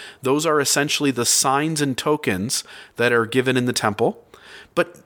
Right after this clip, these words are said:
we've never been under covenant or commandment to talk about other aspects. And so here, James E. Talmage, House of the Lord, nineteen sixty-eight, page eighty-four, uh, quote, "Not, no jot, iota, or tittle of the temple rite,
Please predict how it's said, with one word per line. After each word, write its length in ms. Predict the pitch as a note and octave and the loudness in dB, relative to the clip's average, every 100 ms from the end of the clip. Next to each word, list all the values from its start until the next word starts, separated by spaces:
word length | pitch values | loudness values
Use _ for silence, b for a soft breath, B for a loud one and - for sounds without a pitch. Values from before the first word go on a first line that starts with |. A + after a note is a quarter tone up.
| - | -2
we've 240 | D3 D#3 | 0 2
never 380 | D#3+ F3 A3 C#4 | 0 2 2 2
been 180 | F#3 F3 | 2 4
under 280 | E3 D3 | 4 2
covenant 480 | C3 - D3+ D#3 C#3+ | 0 0 0 2 2
or 40 | B2+ | 2
commandment 680 | - B2 B2+ C#3+ C#3 A2+ | 0 0 2 4 2 0
to 120 | - B2 | 0 -2
talk 360 | - C#3+ C#3 | 0 0 0
about 280 | C#3 B2+ A#2+ | 0 0 2
other 300 | A#2+ C3+ F3+ D#3 | 2 2 2 2
aspects. 720 | E3+ F3+ - G#3 - - - B B B B | 0 0 0 0 0 -4 -4 B B B B
And 140 | - C#3+ | -2 2
so 160 | E3 | 4
here, 380 | D3 - C4+ E3 | 2 2 4 4
James 360 | C#3+ D#3+ F#3 F#3+ | 4 2 2 0
E. 60 | |
Talmage, 480 | F#3+ D#3 C3+ B2+ C3+ | 0 2 4 2 0
House 300 | D#3 D#3 - | 2 0 0
of 60 | F3+ | 0
the 60 | |
Lord, 400 | D#3+ A#2+ G#2+ A#2 - B B B | 2 4 2 0 -6 B B B
nineteen 360 | - D3 - F3 | 0 0 0 0
sixty-eight, 580 | - E3 - D3 A#2+ A2 | 0 0 0 2 2 2
page 240 | D3+ C#3+ | 0 2
eighty-four, 640 | D#3 C#3+ - B2 G2+ F#2+ B B - | 2 2 0 2 2 2 B B 0
uh, 140 | A2 | 0
quote, 480 | - - F3 - - B B - | 0 0 0 0 -6 B B -4
"Not, 320 | C3 D#3 C#3 | 0 0 0
no 340 | C3+ D3+ G3 | 0 2 2
jot, 500 | A3+ F3 D#3 F3 - - | 2 2 2 2 -2 0
iota, 480 | C#3 C#3+ D#3 B2+ C3 | 2 4 4 4 4
or 180 | C3 | 2
tittle 460 | B2+ - G3 E3+ A#2 | 0 0 2 4 4
of 80 | B2+ | 2
the 80 | B2 | 0
temple 400 | - D3+ D3+ C3 | 0 0 2 2
rite, 380 | G#2 G2 F#2+ | 4 2 -2